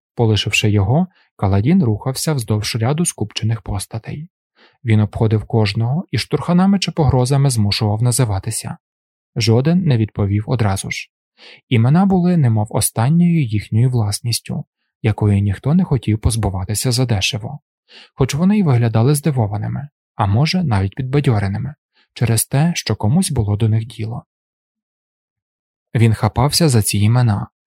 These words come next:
кожне подумки повторював, поводячись із ними так, немовби ті були коштовними самоцвітами. Ці імена мали значення.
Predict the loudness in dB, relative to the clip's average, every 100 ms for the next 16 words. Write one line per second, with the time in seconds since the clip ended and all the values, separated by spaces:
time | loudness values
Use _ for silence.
0 | -20 -20 _ 2 4 6 4 4 2 2
1 | 2 0 -2 -2 0 0 -2 -6 -12 _
2 | _ _ -2 0 2 2 0 0 -2 -2
3 | 0 2 2 0 -2 -2 -2 _ _ _
4 | 2 4 4 4 0 0 0 2 0 0
5 | -4 -4 -4 -2 -2 -2 0 0 0 -2
6 | -4 -6 -8 -12 _ _ _ _ _ -4
7 | 0 2 2 4 2 0 0 0 0 0
8 | 0 -2 -4 -6 -6 -8